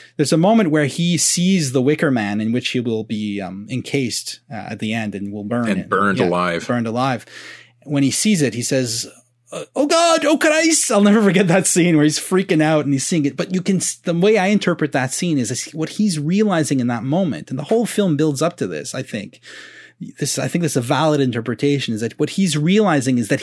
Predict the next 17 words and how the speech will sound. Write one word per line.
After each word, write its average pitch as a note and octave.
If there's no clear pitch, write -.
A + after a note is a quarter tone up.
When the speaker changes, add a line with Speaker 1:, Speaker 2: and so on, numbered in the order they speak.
Speaker 1:
he E3
chose D3
this. -
His E3
I G3
always F3
fought F3
it G#2
and C3+
denied D#3
it, G#2+
but D3+
on D#3
a C3
deeper F3
level, G#2
he G2+